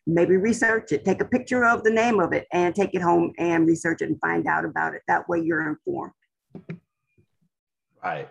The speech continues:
Speaker 2: right. So we're gonna go ahead and pass the baton back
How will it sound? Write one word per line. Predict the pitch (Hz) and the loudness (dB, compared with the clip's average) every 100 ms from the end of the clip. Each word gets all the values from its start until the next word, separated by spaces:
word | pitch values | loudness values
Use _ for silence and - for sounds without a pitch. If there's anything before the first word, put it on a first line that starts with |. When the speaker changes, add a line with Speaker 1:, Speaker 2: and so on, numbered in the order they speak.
| 85 | -16
Speaker 2:
right. | 76 - - _ _ _ | -16 -16 -20 _ _ _
So | - 120 | -8 -6
we're | 107 180 | -4 -2
gonna | 180 135 | -2 -2
go | 135 139 | -2 -2
ahead | 147 139 143 139 | 0 -2 -2 -4
and | 101 98 98 - | -4 -4 -8 -8
pass | 131 117 123 | -2 -2 -2
the | - | -8
baton | 90 98 - 123 110 110 104 107 _ _ - | -16 -16 -8 -6 -4 -6 -10 -16 _ _ -8
back | 87 - - | -4 -4 -4